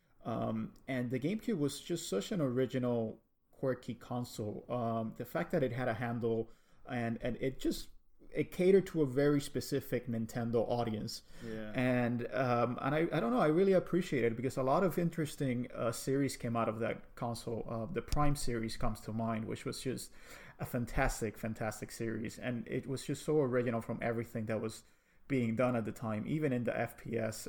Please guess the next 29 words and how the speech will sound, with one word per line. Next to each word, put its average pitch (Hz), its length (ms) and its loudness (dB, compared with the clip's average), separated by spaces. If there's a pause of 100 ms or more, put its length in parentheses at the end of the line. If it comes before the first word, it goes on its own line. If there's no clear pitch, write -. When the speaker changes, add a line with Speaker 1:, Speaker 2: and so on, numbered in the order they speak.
Speaker 1:
uh, 113 260 -4 (540)
field. 113 360 0
So 123 360 2 (680)
I'm 160 160 4
really 196 220 4
excited 127 540 2
that 110 380 -2 (340)
some 131 320 -4
of 113 100 0
these 113 380 -2 (320)
GameCube 143 420 -2
games 113 300 -4
are 120 80 -2
being 117 340 -2
ported. 117 480 0
I 123 140 -2
know 139 160 2
Wind 127 340 0
Waker 123 460 4 (500)
and 110 560 -2
Twilight 135 460 2
Princess, 120 500 -4
those 135 240 -2
were 131 100 0
ported 113 400 -2
for 117 200 -6
the 110 100 -4
Wii 110 260 -2
U. 110 320 0